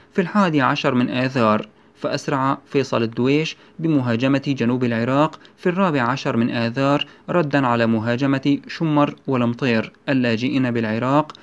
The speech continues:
على أراضيه. ولم يرسل الحجاز وفدا عنه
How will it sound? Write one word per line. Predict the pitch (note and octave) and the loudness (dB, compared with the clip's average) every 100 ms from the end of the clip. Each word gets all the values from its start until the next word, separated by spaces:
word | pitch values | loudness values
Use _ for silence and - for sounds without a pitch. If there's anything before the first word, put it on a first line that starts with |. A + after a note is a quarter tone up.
| - | -6
على | C3+ B2 | -2 0
أراضيه. | - A#2 A#2 C#3 A#2 A#2 - - _ _ _ _ | 0 0 0 0 0 0 -4 -10 _ _ _ _
ولم | G3+ G#3 B2 | 0 4 4
يرسل | C3 C#3+ D3+ C3 | 2 2 -2 -2
الحجاز | B2+ - A#2 C3+ C#3+ D#3 - - | -6 -4 0 0 0 0 -4 -4
وفدا | C#3 C#3+ C3+ A#2+ A2+ | -2 -2 -2 -2 0
عنه | C#3 D3+ | 0 -2